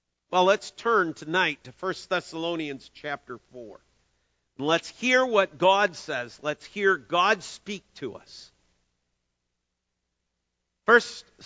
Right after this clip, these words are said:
Thessalonians chapter four, verse thirteen. But we do not want you to be uninformed, brothers,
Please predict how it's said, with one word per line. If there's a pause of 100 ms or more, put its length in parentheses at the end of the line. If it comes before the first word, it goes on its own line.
(160)
Thessalonians
chapter
four, (760)
verse
thirteen. (4000)
But
we
do
not
want
you
to
be
uninformed,
brothers,